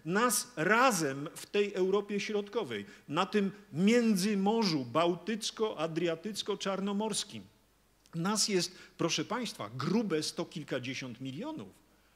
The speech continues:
To jest nie w kij dmuchał. To nam wmawiają, że my jesteśmy jakiś nieważny przypis, że historię to się robi w Berlinie, w Moskwie, ewentualnie trzeba pojechać do Waszyngtonu, uczepić się tam klamki i wtedy nam podarują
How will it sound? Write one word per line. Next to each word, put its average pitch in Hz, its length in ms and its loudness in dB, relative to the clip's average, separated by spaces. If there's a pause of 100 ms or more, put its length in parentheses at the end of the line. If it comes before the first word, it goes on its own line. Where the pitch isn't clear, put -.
(280)
To 170 60 2
jest 160 140 2
nie 151 120 0
w - 80 -8
kij 147 160 -10
dmuchał. 175 480 -2 (380)
To 170 100 4
nam 196 300 4
wmawiają, 190 960 2 (640)
że 151 180 2
my 185 120 2
jesteśmy 190 680 2 (400)
jakiś 196 420 0
nieważny 196 540 2
przypis, 196 400 -4
że 151 100 2
historię 185 580 2
to 165 120 -6
się - 120 -2
robi 143 240 -2
w 120 40 -10
Berlinie, 139 720 0 (260)
w 117 140 -10
Moskwie, 185 540 0
ewentualnie 180 760 4
trzeba 175 180 -2
pojechać 170 460 0
do 151 120 2
Waszyngtonu, 160 720 -2 (160)
uczepić 185 460 0
się 165 160 0
tam 175 260 0
klamki 165 560 2
i 156 40 -4
wtedy 170 300 -2
nam 156 180 -4
podarują 143 600 2